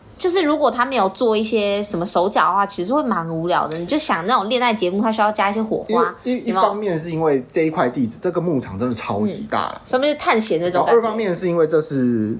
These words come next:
Speaker 2: 那个，它是在历史频道，你知道历史频道吗？
Speaker 1: 呃，不知道。
Speaker 2: 你，你家以前有有线电视吗？
Speaker 1: 有。
Speaker 2: 那你，那你应该有，有历史频道，可是你应该不会去看。
Speaker 1: 历史频道叫什么？
Speaker 2: 它就跟那个探索频道 Discovery 啊，跟国家地理频道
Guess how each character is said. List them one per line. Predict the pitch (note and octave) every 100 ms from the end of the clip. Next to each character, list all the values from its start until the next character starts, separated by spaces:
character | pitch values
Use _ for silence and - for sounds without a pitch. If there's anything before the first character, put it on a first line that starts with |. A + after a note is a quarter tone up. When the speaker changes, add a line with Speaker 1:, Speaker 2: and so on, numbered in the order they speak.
| G#3+
Speaker 2:
那 | B2+
个， | G#2+ F#2 D#2+ C2+ - -
它 | - B2
是 | C3
在 | B2+ B2 A2+ G2+ F2+ -
历 | D#3
史 | B2 G2+
频 | - F2+
道， | G2
你 |
知 | A2+
道 |
历 | C3+
史 | A2+
频 | F#2 F2+
道 | F#2
吗？ | E2 - - -
Speaker 1:
呃， | F#3+ E3+ E3
不 | F#3
知 | E3
道。 | D3
Speaker 2:
你， | A#2 A#2
你 | A#2+ B2+ B2 -
家 | - C#3
以 | B2+
前 | A#2
有 | G#2
有 | G2+
线 | F#2 G#2+
电 | G#2 G2
视 | - E2
吗？ | - - - - -
Speaker 1:
有。 | - F#3+ F3 D#3 D#3+ F3 G#3 C4
Speaker 2:
那 | D4+
你， | E4 F#4
那 | - B2+
你 | A2 G2+
应 | D#3 E3
该 | F3 F3
有， | D#3+
有 | B2+
历 | B2
史 | B2 G#2+
频 |
道， | G2 G#2+
可 | G#2
是 |
你 | G#2+
应 | G2+
该 | - D4
不 | G#3+
会 |
去 | G#3
看。 | G3
Speaker 1:
历 |
史 | G3
频 |
道 | G#3+
叫 | G#3+ A3+
什 | G3 F3
么？ | - - -
Speaker 2:
它 | A#3+
就 | B3+ A#3+
跟 | B3 A#3+ B3
那 | A#3+
个 | G#3+ G3 F#3 F3+ F3+ F#3
探 | -
索 | G#3 D#3
频 | C#3
道 | C#3 D#3+
Discovery | D#3 D3 G3 F#3+ F3+ D#3+ D3
啊， | C3 C3 -
跟 | - D#3+ D#3+
国 | D#3+
家 | D3+
地 | E3
理 | C#3
频 | B2+
道 | C3 B2 A2+